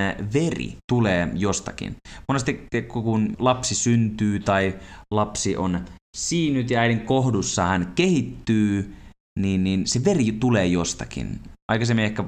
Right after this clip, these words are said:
voi, luultiin ja voisi ehkä kuvitellakin, että se veri tulee äidin verestä, koska äidin masussahan se lapsi kasvaa.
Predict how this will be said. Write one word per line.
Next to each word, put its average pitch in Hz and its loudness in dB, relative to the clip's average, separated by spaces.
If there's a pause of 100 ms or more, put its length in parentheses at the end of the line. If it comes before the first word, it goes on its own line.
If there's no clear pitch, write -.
(140)
voi, 117 4 (440)
luultiin 127 2
ja 98 2
voisi 104 0
ehkä 117 -2
kuvitellakin, 104 0
että - -4
se 110 -2
veri 135 0
tulee 92 0 (300)
äidin 113 4
verestä, 87 0
koska - -6
äidin 147 0
masussahan 165 -2
se 135 -2
lapsi 127 -2
kasvaa. - -2